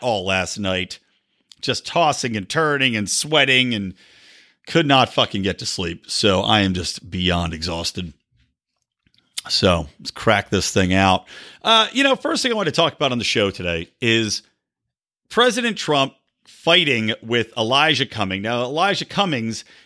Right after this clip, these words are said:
has been a longtime representative out of, uh, the seventh District, which covers a lot of Baltimore. And if you've never been to Baltimore,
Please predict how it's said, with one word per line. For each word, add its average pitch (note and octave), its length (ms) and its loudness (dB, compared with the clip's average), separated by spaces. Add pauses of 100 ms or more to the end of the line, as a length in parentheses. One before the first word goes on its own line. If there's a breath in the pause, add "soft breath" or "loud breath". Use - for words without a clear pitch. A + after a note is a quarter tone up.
has D3 360 2
been C3 400 0
a A#2+ 280 0
longtime D#3+ 1200 2
representative A#2 800 0
out A#2 340 2
of, G#2+ 240 -2
uh, G#2 160 0
the G2 140 -4
seventh D#3+ 340 0
District, B2+ 460 -2
which - 240 -8
covers A#2+ 420 0 (380 soft breath)
a A2+ 60 0
lot D3+ 500 4
of F#2+ 160 -8
Baltimore. F2 800 -2 (420)
And C#3 560 4 (500)
if D3 140 -4
you've G#3+ 80 2
never C#4+ 180 4
been G3 140 2
to C#3 80 0
Baltimore, B2+ 500 2